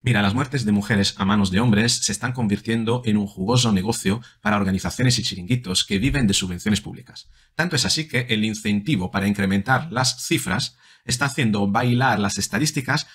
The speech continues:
en función del nivel de adoctrinamiento poli-, o politización o polarización de cada organización que se dedica a recabar esas estadísticas. Para hacerte un ejemplo, según el Ministerio de Igualdad, el número de mujeres muertas asesinadas a manos de hombres este año asciende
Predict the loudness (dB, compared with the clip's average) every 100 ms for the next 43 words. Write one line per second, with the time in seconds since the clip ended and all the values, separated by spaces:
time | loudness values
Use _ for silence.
0 | -4 -2 2 0 2 2 4 6 4 4
1 | 2 2 2 0 0 2 2 0 -2 -2
2 | 2 2 2 0 0 2 4 6 6 4
3 | 2 -2 -2 -2 0 2 2 2 2 2
4 | 2 0 -4 -4 0 0 0 -10 _ -4
5 | 2 2 2 0 -2 -4 -4 -4 -4 -2
6 | -2 0 -2 0 -4 -4 _ -2 0 0
7 | 0 0 2 0 -4 -8 -10 -16 -18 -20
8 | -20 _ _ _ _ _ _ -4 0 0
9 | 2 0 0 -6 -6 -4 -4 -2 -2 -2
10 | -2 -2 -2 -2 -2 0 0 0 0 2
11 | 2 2 2 2 0 -2 -6 -6 -2 0
12 | 2 2 0 -4 -4 0 0 2 2 4
13 | 2 2 0 -2 -2 -2 0 0 2 2
14 | 2 0